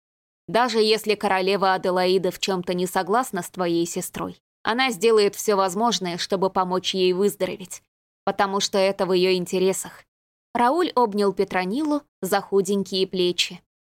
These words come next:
«Постарайся вести себя осторожнее. Мне ты можешь рассказать все, что угодно, а я никому ничего не скажу. Но другим при дворе доверять не стоит, иначе можно нарваться на неприятности. Пойдем, Досет.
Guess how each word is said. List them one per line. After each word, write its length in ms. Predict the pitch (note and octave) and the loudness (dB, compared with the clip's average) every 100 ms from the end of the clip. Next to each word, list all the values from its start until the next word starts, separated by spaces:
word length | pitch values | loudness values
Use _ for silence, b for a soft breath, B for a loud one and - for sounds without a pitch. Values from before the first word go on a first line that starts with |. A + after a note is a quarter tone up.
| - | -8
«Постарайся 560 | G3 - A3+ D4+ - F#3+ | -6 0 0 0 0 -2
вести 300 | F3+ - F#3+ | -2 -2 -2
себя 260 | G3 F#3 | 0 0
осторожнее. 720 | F#3 - G3 F3+ F#3 F3+ F#3+ - _ _ - | -2 -2 -2 0 -4 -8 -12 -16 _ _ -6
Мне 240 | G#3 B3+ | -2 0
ты 120 | C#4+ B3+ | 0 2
можешь 360 | A3+ G#3 G#3 | 0 0 -2
рассказать 520 | G#3+ G3 - G3 G3+ | -2 -2 -2 0 0
все, 240 | - - G3+ | -4 -2 -2
что 300 | - G#3 G3+ | 2 2 4
угодно, 440 | F#3 A3+ D#3+ - - _ _ - | 4 2 0 -8 -14 _ _ -6
а 100 | G3+ | -4
я 220 | F#3+ G#3 | 0 0
никому 380 | A#3+ A#3 F#3+ F#3 | 0 0 -2 0
ничего 420 | G3 F#3 - F3+ | 0 0 -2 -2
не 120 | F#3 | -2
скажу. 500 | F#3 - F#3 F3 F3+ - _ _ - | -2 -2 -4 -4 -12 -14 _ _ -4
Но 160 | G#3 | -2
другим 460 | G#3+ G#3 G3 A3+ B3+ | 0 2 0 0 0
при 140 | B3 | 0
дворе 400 | G3 F3 F3+ E3 - | 0 0 -2 -4 -8
доверять 540 | F3 G3+ G3+ G3 F#3+ - | -2 2 4 2 0 -4
не 120 | F3+ | -8
стоит, 520 | - F#3+ F3+ - - _ _ _ | -6 -4 -4 -4 -14 _ _ _
иначе 400 | - A3+ C#4 C#4 | -4 0 0 0
можно 340 | B3 A3+ F#3+ G#3 | 0 0 2 2
нарваться 500 | G3 F#3+ G3 G3 G3+ | 2 2 0 0 0
на 80 | F#3+ | 0
неприятности. 880 | F#3+ F#3+ F#3+ G3+ G#3 E3+ - - - _ _ _ _ | 0 2 2 2 0 -4 -12 -16 -20 _ _ _ _
Пойдем, 500 | G3+ A3+ G#3 C4 A3 | 2 2 4 2 2
Досет. 500 | E3+ - E3+ - - | 0 -4 -8 -10 -16